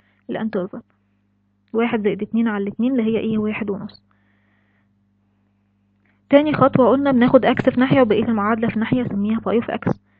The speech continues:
هل الأسهل آخد دي ولا آخد الأكس دي؟ لأ طبعًا آخد الأكس دي.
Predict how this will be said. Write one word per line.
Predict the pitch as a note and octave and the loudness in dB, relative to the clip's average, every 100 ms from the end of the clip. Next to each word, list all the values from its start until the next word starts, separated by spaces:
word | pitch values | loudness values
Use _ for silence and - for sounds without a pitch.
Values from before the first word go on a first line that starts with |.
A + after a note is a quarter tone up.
| _ _ _ | _ _ _
هل | - C4 C4 | 0 2 4
الأسهل | B3 C4 B3 B3 | 2 0 0 0
آخد | C4 A#3 | 0 -2
دي | A3 C#4 | 0 0
ولا | C4+ A#3 A#3 | 2 2 -2
آخد | A#3+ | 0
الأكس | A3 A3+ - | -2 -2 -6
دي؟ | A3+ A3+ | -4 -2
لأ | B3 | -2
طبعًا | - A#3 A#3 G#3+ | 0 0 0 -2
آخد | A#3 A3+ | -4 -4
الأكس | G#3 - - A3+ | -4 -6 -8 -6
دي. | A3+ | -6